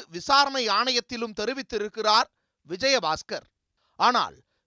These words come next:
விஜயபாஸ்கர் தன் மீது வீண் கலங்கம் சுமத்துவதாக அப்போது குற்றம் சாட்டிய ஓ பி எஸ் இப்போதும் அதே நிலைப்பாட்டில்தான் இருக்கிறாரா என்பதைத்தான் அறிய வேண்டியிருக்கிறது. அது மட்டுமின்றி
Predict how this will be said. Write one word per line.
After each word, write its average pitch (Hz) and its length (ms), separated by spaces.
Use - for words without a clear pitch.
விஜயபாஸ்கர் 262 800
தன் 240 160
மீது 262 260
வீண் 254 300
கலங்கம் 254 460
சுமத்துவதாக 226 600
அப்போது 254 480
குற்றம் 269 420
சாட்டிய 247 420
ஓ 240 140
பி 247 240
எஸ் 113 200
இப்போதும் 233 600
அதே 196 300
நிலைப்பாட்டில்தான் 226 1000
இருக்கிறாரா 214 760
என்பதைத்தான் 202 720
அறிய 269 380
வேண்டியிருக்கிறது. 190 880
அது 262 200
மட்டுமின்றி 214 580